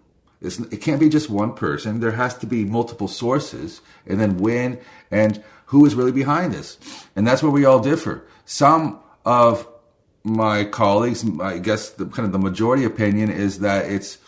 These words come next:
there are these multiple sources and then compiled at a late point in time by this compiler, but that the sources themselves, we don't know who wrote them. Um,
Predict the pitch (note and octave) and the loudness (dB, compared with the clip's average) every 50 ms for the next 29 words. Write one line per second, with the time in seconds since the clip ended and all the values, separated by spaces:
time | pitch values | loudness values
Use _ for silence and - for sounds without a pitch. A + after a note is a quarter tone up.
0 | _ _ _ _ _ _ - F2+ F#2+ G2+ G2 G#2 G#2 G2+ - - - _ _ _ | _ _ _ _ _ _ -4 -2 0 0 2 2 2 0 -2 -4 -16 _ _ _
1 | _ _ - F#2 G#2+ C3+ C#3+ - D#3 - E3 D#3 D#3 - - A2 G2+ G2+ G2+ - | _ _ -2 2 2 2 2 2 -2 -2 -2 -2 -2 -2 -2 0 0 0 0 -2
2 | G#2 F#2 G#2 F#2 G2 G2+ G2 F#2 - A2 G2 F#2+ - - - C3+ B2+ C#3 C3+ A2 | -4 -4 -4 -2 -2 -2 -2 -2 -2 -2 -4 -4 -4 -8 -4 -2 2 2 4 4
3 | F#2 D#2+ - - - F#2+ F2+ F2 F2 F2+ G2 G2+ G#2 - - - - - A2+ G#2+ | 2 0 -2 -4 -4 -4 -2 -2 -2 -2 0 -2 -2 -2 -6 -12 -8 -6 -4 -2
4 | G2+ - - - E2 F2 F#2 F2+ - - A2 A2 A2 G2 D#2 D#2 D#2+ D2+ D#2+ D#2+ | -2 -4 -6 -10 -10 -8 -8 -8 -6 -4 -2 -2 0 -2 -2 -4 -6 -6 -6 -6
5 | E2 D#2+ D#2 E2+ - - - _ _ - - _ _ - - G2+ F2+ - - - | -6 -6 -6 -8 -10 -12 -16 _ _ -20 -20 _ _ -6 -4 -4 -4 -4 -6 -4
6 | A#2 A2+ A#2 G2+ D2+ B1+ A#1+ - - - - - - - - - _ - C3 - | -2 -2 0 -2 -2 -6 -8 -14 -16 -18 -20 -20 -20 -20 -20 -18 _ -6 -6 -4
7 | - G2+ F#2+ G#2 G2 - B2+ A#2+ A#2 G#2+ A2+ F#2 - G2 F2+ - - C3 B2+ B2+ | -2 -4 -4 -4 -4 -2 0 0 0 0 0 -2 -2 -4 -4 -2 0 2 2 2
8 | A#2+ A2+ - - G#2 F#2+ G#2+ G2+ G#2 G2+ G2 G2 F#2+ E2+ F#2+ A#2+ D3+ F3+ F3+ - | 2 2 2 0 2 4 4 2 2 0 -2 -2 -2 0 4 4 4 4 4 2
9 | F3+ F3 F3 F#3 F#3 - - - _ _ _ _ _ _ _ - F2+ F2+ F2+ F2+ | 0 2 2 0 -4 -6 -10 -20 _ _ _ _ _ _ _ -4 0 2 4 4
10 | E2+ E2+ E2 - | 4 2 -2 -6